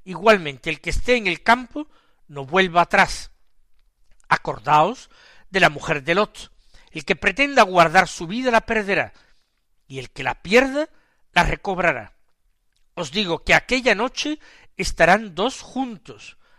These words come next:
a uno se lo llevarán y al otro lo dejarán. Estarán dos moliendo juntas, a una se la llevarán y a la otra la dejarán.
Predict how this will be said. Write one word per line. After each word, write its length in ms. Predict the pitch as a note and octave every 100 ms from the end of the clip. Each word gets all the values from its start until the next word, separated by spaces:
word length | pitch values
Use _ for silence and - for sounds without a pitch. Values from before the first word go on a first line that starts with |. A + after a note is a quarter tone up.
| - - -
a 140 | E3+
uno 280 | E3+ E3 C#3
se 160 | -
lo 120 | A#2+ A#2
llevarán 560 | C3 D3+ G#3+ C#4+ D#4+ - - - _ -
y 140 | F#3
al 100 | C#3+
otro 340 | D#3 - A3+
lo 120 | F#3+ D#3
dejarán. 640 | C3+ D#3+ D3 C3+ A2+ _ _ _ _ _ _ - - -
Estarán 500 | F3 - F3 G#3+ F3
dos 400 | A3+ C#4+ - - _
moliendo 540 | E3+ E3+ D3 D#3 D3 C3+
juntas, 760 | - G#3 D#3+ - A2+ - - _ _ _ - _
a 140 | E3 D#3+
una 260 | D#3+ C3+
se 160 | - C#3
la 120 | B2
llevarán 540 | B2+ A#2+ B2+ G3+ D4+ - _ _ _ _ -
y 100 | F#3+
a 80 | D3+
la 100 | C3
otra 340 | D#3 - G3
la 120 | D3+
dejarán. 560 | C3+ - C#3+ B2 G#2+